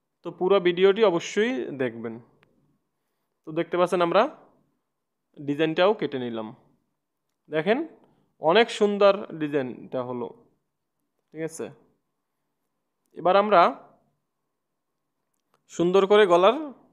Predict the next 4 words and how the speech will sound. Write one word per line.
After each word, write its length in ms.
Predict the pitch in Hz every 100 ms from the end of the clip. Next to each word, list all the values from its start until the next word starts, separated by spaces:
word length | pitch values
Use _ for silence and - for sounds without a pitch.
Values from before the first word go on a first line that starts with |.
| _ _ _ _ _ _ _ _
চারোতর 360 | 160 160 165 185 - - -
কাইটে 220 | 147 139 127
নেব। 120 | 117 139 - _ _ _ _ _ _ _ _ _ _ _ _ _ _ _ _ _ _ _ _ _ _ _ -
দেখেন 340 | 143 143 170